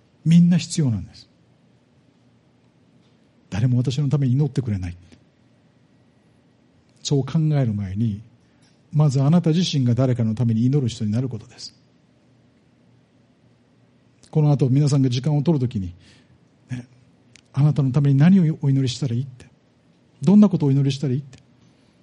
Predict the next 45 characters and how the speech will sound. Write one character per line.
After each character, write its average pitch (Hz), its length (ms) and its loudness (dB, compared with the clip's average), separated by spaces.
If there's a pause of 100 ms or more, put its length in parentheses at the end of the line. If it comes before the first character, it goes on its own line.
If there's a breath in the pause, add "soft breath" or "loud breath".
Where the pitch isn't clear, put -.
(420)
私 143 260 0
た 127 60 -4
ち 139 120 -4
は 135 280 2
そ 147 200 -2
う 143 60 -2
し - 120 -10
て 165 100 0
祈 139 320 0
り 131 100 -2
合 127 40 -2
っ 123 40 -4
て 117 140 -10
い - 20 -6
く 104 100 -12
ん - 20 -12
で 92 80 -12
す。 - 160 -20 (1600 soft breath)
最 160 180 2
後 143 80 2
に 139 80 4
五 139 140 0
つ 170 80 0
目 156 80 4
で 135 80 2
言 135 80 2
え - 20 0
る 127 80 -2
こ 135 80 -4
と 127 120 -4
は、 120 280 0 (720)
主 - 160 -6
に 117 180 -2
仕 - 160 -10
え 135 100 -2
続 147 220 -4
け 143 100 -4
て 117 80 -6
い 110 40 -6
く 113 60 -14
こ 113 60 -12
と 107 80 -18
で - 140 -20
す。 - 120 -14 (1080)
ね。 120 160 -18